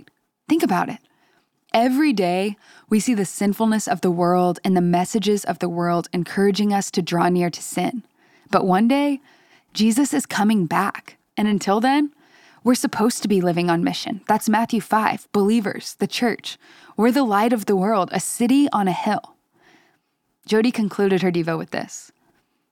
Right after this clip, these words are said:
"The good thing about this action thriller is that we know the outcome. The main character is our Savior, Jesus Christ, who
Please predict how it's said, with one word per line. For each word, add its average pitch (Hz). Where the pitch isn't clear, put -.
"The 180
good 202
thing 196
about 175
this 180
action 170
thriller 175
is 185
that 190
we 190
know 170
the 190
outcome. -
The 196
main 196
character 202
is 196
our 180
Savior, 180
Jesus 175
Christ, -
who 185